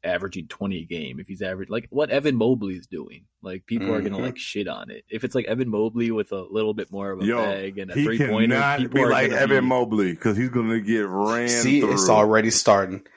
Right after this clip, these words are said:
Speaker 2: He can't be like him.
Speaker 3: <laughs> He
Speaker 2: I would
Speaker 3: cannot.
Speaker 2: kill for Evan Mo-, I would
Speaker 3: Bro,
Speaker 2: kill for Evan
Speaker 3: I
Speaker 2: Mobley.
Speaker 3: would,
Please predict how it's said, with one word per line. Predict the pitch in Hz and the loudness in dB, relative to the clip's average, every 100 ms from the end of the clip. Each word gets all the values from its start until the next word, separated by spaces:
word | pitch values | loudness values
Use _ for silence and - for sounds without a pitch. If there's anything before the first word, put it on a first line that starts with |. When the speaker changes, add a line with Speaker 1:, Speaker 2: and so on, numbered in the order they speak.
| _ | _
Speaker 2:
He | - | -6
can't | 160 - 101 92 | -2 -2 -4 -6
be | 98 | -6
like | - 104 - | -2 -2 0
him. | 98 | 0
Speaker 3:
<laughs> | - - | 0 0
He | - - - | 0 0 0
Speaker 2:
I | 180 | 0
would | |
Speaker 3:
cannot. | 170 147 147 165 123 | 4 6 8 6 4
Speaker 2:
kill | 139 131 | 4 4
for | 131 | 6
Evan | 110 117 110 101 | 6 6 4 -2
Mo-, | 104 - - 104 95 | -6 -6 -8 -8 -4
I | 123 | 0
would | 127 | 4
Speaker 3:
Bro, | 156 139 | 4 4
Speaker 2:
kill | 107 | 2
for | 107 107 | 0 -2
Evan | 104 98 101 | -2 -2 2
Speaker 3:
I | 127 | 4
Speaker 2:
Mobley. | 143 131 | 4 4
Speaker 3:
would, | 180 165 123 | 6 6 2